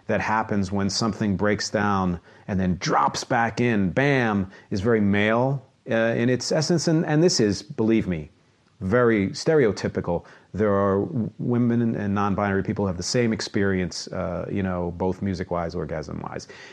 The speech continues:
And it, stereotypically, the, the female is often more long and drawn out, which, again, n-, can be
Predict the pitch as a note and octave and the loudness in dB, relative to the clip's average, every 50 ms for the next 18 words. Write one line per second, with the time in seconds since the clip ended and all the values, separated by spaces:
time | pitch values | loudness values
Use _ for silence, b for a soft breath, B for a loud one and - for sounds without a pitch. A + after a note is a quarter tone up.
0 | B B B B _ - C3+ B2+ B2 B2 A#2+ A#2 A#2 A2 G2 A2 G2 E2 D#2+ - | B B B B _ -2 0 2 2 2 2 2 2 0 0 -2 -6 -8 -8 -10
1 | _ _ - - - - C3 A#2+ A#2+ A#2 A2+ - A2 - - E3+ D#3+ - F3+ D3+ | _ _ -12 -10 -4 0 2 4 6 6 4 2 0 2 2 2 4 4 2 2
2 | - A#2+ A2+ G#2+ G#2 G#2+ A2 - - C3+ G#2 G2 G#2+ G#2 G#2 G2+ F#2 G2+ G2 - | 2 2 4 4 4 2 2 0 -2 -4 -2 -2 0 0 2 0 0 -2 -4 -2
3 | - A#2 A#2 A2 G#2+ G2+ G2 G2 F#2+ G2 G2+ - - - _ _ _ _ - - | 0 0 2 2 2 2 2 2 2 0 0 -2 -4 -8 _ _ _ _ -2 -2
4 | G#2+ G2 F2+ - - G#2 G#2 G2 - - G#2 G2 F#2+ F2 b b b b b b | 0 0 -2 -2 -2 -2 -2 -2 -2 -2 0 0 0 0 b b b b b b
5 | b b _ - A2+ A#2 A#2 A2 G#2 G#2+ A2 A2 G#2+ G#2+ G#2+ G#2+ G#2 G2 G2 G2 | b b _ -2 0 2 2 2 2 2 2 0 0 0 0 0 0 0 0 0
6 | F2 F2+ G2 F#2 F#2 F2+ F2+ F#2+ G2 F2+ D2+ D2 D2 - - _ - G2 G2 F#2+ | 0 0 0 0 0 0 0 0 0 0 0 -2 -4 -8 -12 _ -4 -2 0 0
7 | F#2 - - A2 F#2 A2 B2+ A#2 G2 F2 D#2 D#2 E2 - _ _ _ _ _ _ | 0 -2 -4 -2 0 2 2 2 2 0 -2 -4 -10 -16 _ _ _ _ _ _
8 | - F#2 F#2+ - - - - F#2+ F2+ F2 F#2 G2+ G2+ G2+ G2 F2+ | -4 -2 -2 -2 -2 -4 -4 -2 -2 0 0 2 2 2 0 0